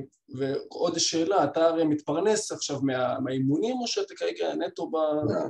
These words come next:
Speaker 2: אני מתפרסם ב-, מתפרנס בעיקר בתור מרצה,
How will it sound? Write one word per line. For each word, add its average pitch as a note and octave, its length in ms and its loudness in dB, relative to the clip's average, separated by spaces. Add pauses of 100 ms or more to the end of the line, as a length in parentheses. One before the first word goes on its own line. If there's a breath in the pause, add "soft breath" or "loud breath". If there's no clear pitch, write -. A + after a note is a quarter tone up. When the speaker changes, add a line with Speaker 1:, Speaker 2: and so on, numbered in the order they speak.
(140)
Speaker 2:
אני A#2+ 180 0
מתפרסם C3+ 420 4
ב-, B2+ 200 8
מתפרנס C3 540 6
בעיקר C3+ 380 6
בתור C3 360 4
מרצה, B2 600 4